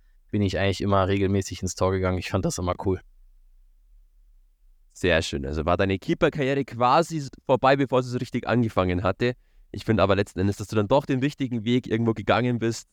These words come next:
Speaker 2: Trotzdem sehr schön und cool, Ju-, lieber Jogi Noack, dass du dich gleich selber ins Spiel gebracht hast. Wäre jetzt nämlich auch meine nächste Frage gewesen. Du kennst den Andi Jorde ja auch noch aus sportlichen Oberliga-Zeiten.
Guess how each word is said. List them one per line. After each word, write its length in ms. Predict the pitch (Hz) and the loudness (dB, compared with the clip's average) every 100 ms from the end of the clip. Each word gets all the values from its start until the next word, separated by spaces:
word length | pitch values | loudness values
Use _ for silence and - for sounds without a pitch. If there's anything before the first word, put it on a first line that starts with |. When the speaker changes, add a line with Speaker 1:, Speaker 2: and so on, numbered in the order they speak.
| _ | _
Speaker 2:
Trotzdem 580 | - 104 - 107 98 98 _ - | -2 -2 -2 -2 -2 -4 _ -18
sehr 280 | - 123 | 0 0
schön 320 | - - 120 180 | 0 0 0 2
und 180 | 143 - | -2 0
cool, 140 | 156 170 | 0 2
Ju-, 100 | - - | -4 -4
lieber 200 | 135 127 | -2 0
Jogi 200 | 127 131 | 0 2
Noack, 180 | 147 | 2
dass 140 | 151 117 | 0 -6
du 80 | - | -4
dich 100 | 139 | -2
gleich 200 | 113 - | -2 2
selber 260 | 151 185 | 4 4
ins 100 | 151 | 0
Spiel 180 | - 185 | -2 -4
gebracht 400 | 165 90 85 - | -4 -2 -4 0
hast. 220 | 107 - _ _ _ _ | -2 -2 _ _ _ _
Wäre 100 | 98 | -2
jetzt 60 | |
nämlich 200 | 117 113 | 0 2
auch 100 | 107 | 2
meine 380 | 101 107 165 127 | 4 4 4 2
nächste 320 | 104 - 107 | 0 -2 -4
Frage 260 | 95 107 107 | 0 2 2
gewesen. 460 | 92 92 95 127 143 _ _ _ _ | 0 2 2 0 -4 _ _ _ _
Du 80 | |
kennst 280 | 101 123 135 | 0 0 0
den 80 | 135 | -2
Andi 200 | 123 117 | -2 0
Jorde 240 | 113 123 | 2 2
ja 160 | 120 104 | 2 0
auch 160 | 90 123 | 0 0
noch 200 | 110 107 | -4 -2
aus 240 | 101 - | -4 -4
sportlichen 840 | - - 131 131 _ 104 - 101 | -8 -2 -2 -2 _ -10 -4 -4
Oberliga-Zeiten. 920 | - 120 107 98 92 - 90 92 120 | -2 -2 0 2 0 2 0 0 -2